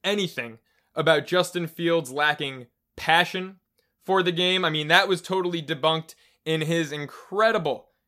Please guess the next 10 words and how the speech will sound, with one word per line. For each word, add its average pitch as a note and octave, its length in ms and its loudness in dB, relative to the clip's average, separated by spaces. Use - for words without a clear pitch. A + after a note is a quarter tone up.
college F3+ 300 2
football F3 400 0
playoff F3 360 4
semifinal E3 640 -2
performance D#3 640 -4
when D#3 320 2
Ohio E3 540 2
State - 440 -4
steamrolled G#3+ 840 0
Clemson D3 600 -2